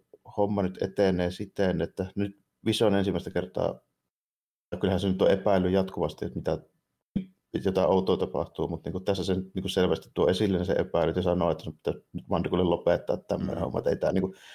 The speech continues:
Speaker 1: veteile. Elikkä se vaikuttaa vähän siltä, että to-, toi, jos joku ton tilanteen pystyy ratkaisemaan, se on todennäköisesti Vision.
Speaker 2: Siltä se vaikuttaa.
Speaker 1: Koska,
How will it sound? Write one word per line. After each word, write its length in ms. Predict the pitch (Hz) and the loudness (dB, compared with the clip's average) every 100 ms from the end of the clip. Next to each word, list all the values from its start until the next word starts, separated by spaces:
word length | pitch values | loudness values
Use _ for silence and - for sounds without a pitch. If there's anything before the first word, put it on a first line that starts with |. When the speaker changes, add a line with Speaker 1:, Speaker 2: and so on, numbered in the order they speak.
| - - - - - | -20 -20 -20 -20 0
Speaker 1:
veteile. 480 | 104 101 110 98 98 98 | 0 2 2 4 4 2
Elikkä 180 | 98 | 0
se 80 | 98 | 2
vaikuttaa 420 | 101 98 95 107 | 2 2 0 0
vähän 160 | 95 107 | 0 -2
siltä, 400 | 95 113 107 98 | -2 -4 -2 -2
että 180 | 95 - | -2 -4
to-, 140 | - 95 - - - _ _ _ _ | -6 -6 -8 -20 -20 _ _ _ _
toi, 360 | 90 95 95 - _ _ _ _ _ _ | -2 -2 -4 -12 _ _ _ _ _ _
jos 220 | 123 127 113 | 2 2 0
joku 240 | 101 110 | 0 0
ton 120 | 95 | 0
tilanteen 400 | 95 101 92 90 | 0 2 2 0
pystyy 240 | - - 90 | -4 -4 -2
ratkaisemaan, 500 | 87 - - 78 73 | -2 -6 -12 -8 -6
se 60 | |
on 60 | 65 | -4
todennäköisesti 400 | 71 71 - - - | -4 -4 -6 -10 -8
Vision. 280 | 65 - - | -8 -10 -10
Speaker 2:
Siltä 240 | - 95 113 | -8 -6 -4
se 140 | 143 | -2
vaikuttaa. 520 | 101 87 87 - 110 | -2 -4 -4 -2 0
Speaker 1:
Koska, 160 | - | -2